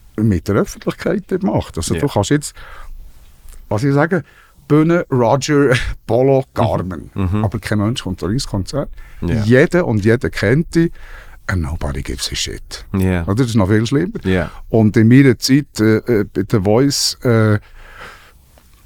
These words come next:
Speaker 1: ist einfach Berufsziel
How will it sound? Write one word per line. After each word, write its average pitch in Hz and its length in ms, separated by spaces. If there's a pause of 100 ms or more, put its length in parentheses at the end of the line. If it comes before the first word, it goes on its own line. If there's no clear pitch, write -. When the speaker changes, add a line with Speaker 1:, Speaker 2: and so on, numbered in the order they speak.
(920)
Speaker 1:
ist - 200
einfach - 340 (540)
Berufsziel 135 1080